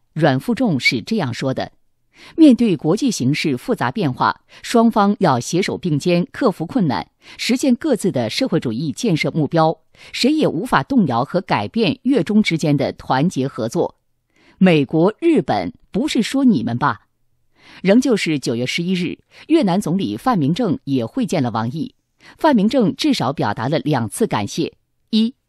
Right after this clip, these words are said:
感谢中国送来疫苗，这是雪中送炭，体现了患难真情；二，永远铭记并感谢中方为越南革命和建设事业提供的巨大帮助。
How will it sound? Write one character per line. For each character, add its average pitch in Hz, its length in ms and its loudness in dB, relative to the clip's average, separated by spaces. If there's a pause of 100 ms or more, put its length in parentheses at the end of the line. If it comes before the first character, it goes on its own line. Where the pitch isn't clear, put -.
(200)
感 151 220 2
谢 247 180 -2
中 294 180 0
国 135 200 0
送 208 180 0
来 139 180 0
疫 196 120 2
苗， 117 340 0 (140)
这 190 120 6
是 143 280 0
雪 120 280 -4
中 214 200 2
送 185 180 0
炭， 147 260 0 (280)
体 139 280 -2
现 202 220 0
了 113 160 -2
患 190 320 0
难 147 160 0
真 180 180 0
情； 110 300 -4 (720)
二， 156 300 2 (380)
永 254 200 6
远 196 160 2
铭 127 220 4
记 202 280 -2
并 180 240 2
感 113 240 -2
谢 220 160 0
中 208 200 2
方 165 280 2 (260)
为 254 140 6
越 277 180 2
南 131 280 2
革 156 220 0
命 240 180 4
和 139 140 -2
建 233 200 0
设 160 120 0
事 151 180 -2
业 - 300 -2
提 143 260 -4
供 180 180 4
的 110 180 0
巨 214 260 -2
大 117 180 0
帮 156 220 2
助。 127 220 -6